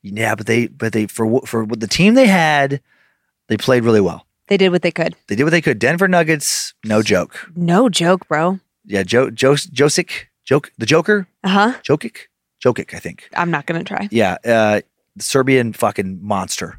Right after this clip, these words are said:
Speaker 2: Yeah, a good one.
Speaker 1: Yeah, good monster. He is, um, just phenomenally talented.
Speaker 2: Yeah.
Speaker 1: And actually, they have a, a, a lot of other role players. Jamal Murray. Oh, man.
Speaker 2: Right, here we
Speaker 1: Just
Speaker 2: go. Dan with his weird
Speaker 1: Okay.
Speaker 2: stats. Do you wanna tell us any weird stats?
Speaker 1: He got the most triple doubles that anybody's ever had in the, uh, N B A postseason.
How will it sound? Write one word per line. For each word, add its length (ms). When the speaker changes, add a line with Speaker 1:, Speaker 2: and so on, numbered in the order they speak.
Speaker 2:
Yeah, 340
a 100
good 160
one. 180
Speaker 1:
Yeah, 140
good 180
monster. 400
He 200
is, 300
um, 340
just 200
phenomenally 480
talented. 400
Speaker 2:
Yeah. 280
Speaker 1:
And 200
actually, 280
they 60
have 120
a, 160
a, 240
a 20
lot 220
of 60
other 160
role 160
players. 160
Jamal 260
Murray. 320
Oh, 200
man. 200
Speaker 2:
Right, 100
here 140
we 40
Speaker 1:
Just 220
Speaker 2:
go. 40
Dan 180
with 80
his 120
weird 160
Speaker 1:
Okay. 120
Speaker 2:
stats. 160
Do 80
you 20
wanna 80
tell 100
us 80
any 120
weird 200
stats? 360
Speaker 1:
He 120
got 80
the 60
most 140
triple 180
doubles 260
that 100
anybody's 280
ever 140
had 220
in 100
the, 200
uh, 180
N 120
B 80
A 60
postseason. 540